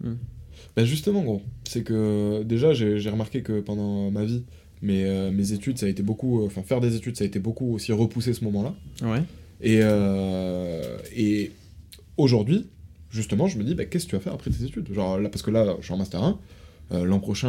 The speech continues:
Speaker 2: euh, je vais probablement être dans cette situation où, à partiel en tout cas, parce que moi, je vais faire le semestre, euh, à la fac normale, et après, je ferai une alternance, enfin, un stage.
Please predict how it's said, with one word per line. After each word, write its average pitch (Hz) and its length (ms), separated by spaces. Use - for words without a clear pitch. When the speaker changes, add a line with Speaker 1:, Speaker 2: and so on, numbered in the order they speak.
Speaker 2:
euh, 92 260
je 92 100
vais 95 120
probablement 107 500
être 104 80
dans 101 140
cette 98 120
situation 101 480
où, 104 280
à - 60
partiel 170 320
en 127 60
tout 120 100
cas, 135 80
parce 123 120
que 104 100
moi, 101 120
je 95 60
vais 92 80
faire 98 100
le 95 60
semestre, 98 380
euh, 92 220
à 92 40
la 95 80
fac - 200
normale, 107 280
et 104 60
après, - 180
je - 80
ferai 95 160
une 95 80
alternance, 95 340
enfin, 95 120
un 90 60
stage. - 260